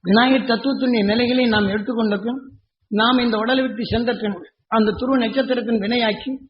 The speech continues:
என் உடல் முழுதும் படரணும், என் ஜீவாத்மா பெற வேண்டும் என்று என் அண்ணன் தந்தை இந்த உடல் விட்டு பிரிந்து சென்ற அந்த ஆன்மா அந்த சப்தரிஷி மண்டலத்துடைய இணை வேண்டும்,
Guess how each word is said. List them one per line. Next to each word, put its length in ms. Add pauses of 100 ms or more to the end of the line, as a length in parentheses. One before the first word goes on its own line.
(140)
என் 180
உடல் 260
முழுதும் 340
படரணும், 400
என் 140
ஜீவாத்மா 440
பெற 200
வேண்டும் 260
என்று 140 (440)
என் 200
அண்ணன் 240
தந்தை 220 (760)
இந்த 120
உடல் 240
விட்டு 220
பிரிந்து 280
சென்ற 240
அந்த 120
ஆன்மா 240
அந்த 180
சப்தரிஷி 460
மண்டலத்துடைய 640
இணை 120
வேண்டும், 360